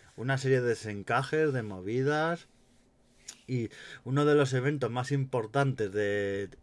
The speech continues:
triple A fue el crossover que tuvo en su época con Consejo Mundial de Lucha Libre, en un show benéfico, que se llamaba Padrísimo, y era un show <laughs> en el que, uh, había combates de, se mezclaban normalmente, eh, en los equipos luchadores de triple A y C M L, para que no hubiera un ganador claro,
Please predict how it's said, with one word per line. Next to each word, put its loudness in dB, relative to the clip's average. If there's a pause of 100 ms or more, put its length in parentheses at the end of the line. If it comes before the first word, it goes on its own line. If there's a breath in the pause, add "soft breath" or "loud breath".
(140)
triple 0
A 0
fue -2
el -4
crossover -2
que -2
tuvo -2
en -6
su -4
época -4
con -8
Consejo -8
Mundial -2
de 0
Lucha -4
Libre, 2
en -4
un -6
show -4
benéfico, -6 (640 loud breath)
que -8
se -4
llamaba 2
Padrísimo, 0 (680 loud breath)
y 4
era 6
un 0
show 6 (240 loud breath)
<laughs> -20
en 2
el 2
que, 6
uh, -4
había 2
combates 4
de, 2
se -4
mezclaban 2
normalmente, 0
eh, -4
en -4
los -4
equipos -2
luchadores -2
de -2
triple -2
A 4
y 0
C -6
M -6
L, -4
para -6
que -4
no -8
hubiera -2
un -4
ganador -4
claro, -2